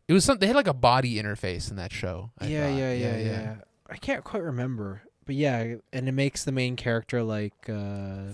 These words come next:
Speaker 1: Feel the pain of the robot.
Speaker 2: Yeah, but he starts to lose feeling in, like, parts of his body. Or, like,
Speaker 1: Yeah,
Speaker 2: his,
Speaker 1: yeah.
Speaker 2: his, or he uses the, loses the mobility of his arm or something. I can't
Speaker 1: Mm-hmm.
Speaker 2: remember. Yeah, yeah, that was cool. That was cool.
Speaker 1: All right.
Speaker 2: That was cool. Um,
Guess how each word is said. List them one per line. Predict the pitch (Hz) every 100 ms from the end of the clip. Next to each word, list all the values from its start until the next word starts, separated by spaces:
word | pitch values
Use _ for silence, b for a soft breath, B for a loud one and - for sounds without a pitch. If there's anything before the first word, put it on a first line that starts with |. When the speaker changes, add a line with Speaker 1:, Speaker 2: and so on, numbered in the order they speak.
| 131
Speaker 1:
Feel | 107 107
the | -
pain | - - 101 107
of | 104
the | - -
robot. | - - - 165
Speaker 2:
Yeah, | 156
but | 147
he | 143
starts | 175 -
to | 160
lose | 139 139
feeling | - 127 120 117
in, | 113 110
like, | 107 -
parts | - 113 110
of |
his | 107
body. | - 98 104
Or, | 123
like, |
Speaker 1:
Yeah, | 123 110 107
Speaker 2:
his, | 104
Speaker 1:
yeah. | 107
Speaker 2:
his, | 113 135 - -
or | - 113 107 107 - _ _ - 156 _ _
he | - 151
uses | 165 147
the, | 123 117 107 -
loses | - 139 185 180 147
the | 131 113 104 - - B B B B _
mobility | 123 120 123
of | 110
his | 101
arm | 98 104 95
or |
something. | 95 90 107
I | 127
can't | 117
Speaker 1:
Mm-hmm. | 101
Speaker 2:
remember. | 82 85 - - - _ - -
Yeah, | 190 214 170
yeah, | 156 -
that | 165
was | 151
cool. | - 110 - - -
That | 143
was | 135
cool. | - 98
Speaker 1:
All | 202
right. | 247 180 180
Speaker 2:
That | -
was | 123
cool. | 180 - 87 _ _ - b b b b
Um, | - 202 214 220